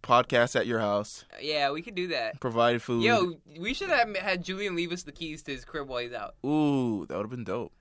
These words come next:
Speaker 2: I know. We could have had, mm, you know what? Um, uh, say that after we turn this off.
Speaker 1: Sure, we'll do
Speaker 2: We
Speaker 1: that.
Speaker 2: could have had mad crazy parties. Oh, shit,
Speaker 1: Sure.
Speaker 2: I didn't turn it off.
Speaker 1: All that
Speaker 2: But
Speaker 1: type of
Speaker 2: crazy
Speaker 1: shit.
Speaker 2: parties, yo.
Speaker 1: So
Speaker 2: We
Speaker 1: we'll, we need a place to do podcasts.
Speaker 2: I mean,
Speaker 1: If
Speaker 2: it
Speaker 1: you're willing to give us a place.
Speaker 2: Need.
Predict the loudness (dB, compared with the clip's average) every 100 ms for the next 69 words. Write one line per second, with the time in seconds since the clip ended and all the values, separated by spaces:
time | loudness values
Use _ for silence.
0 | -16 -8 -6 -6 -8 -8 -10 -14 -16 -16
1 | -14 -14 -14 -14 -16 -14 -14 -12 -12 -14
2 | -16 _ -10 -10 -16 -12 -10 -10 -14 -18
3 | -14 -10 -10 -10 -12 -12 -18 -18 -18 -18
4 | -16 -14 -12 -6 -2 0 -2 -4 -6 -4
5 | -2 -2 -6 -12 -14 -14 -12 -14 -14 -16
6 | -14 -16 -12 -10 -10 -12 -10 -8 -4 0
7 | 0 -2 -10 -16 -16 -14 -12 -10 -10 -2
8 | 0 2 0 0 0 0 -6 -4 0 0
9 | -2 -10 -10 -8 -10 -12 -6 -2 0 2
10 | 2 -2 -10 -6 -4 0 2 0 4 6
11 | 6 4 -8 -18 _ _ _ -4 -2 4
12 | 6 6 6 2 2 -2 -10 -16 _ -4
13 | 0 2 0 -2 -4 0 0 4 6 6
14 | 4 4 4 4 0 0 0 0 -4 -4
15 | -2 -4 -6 -8 -8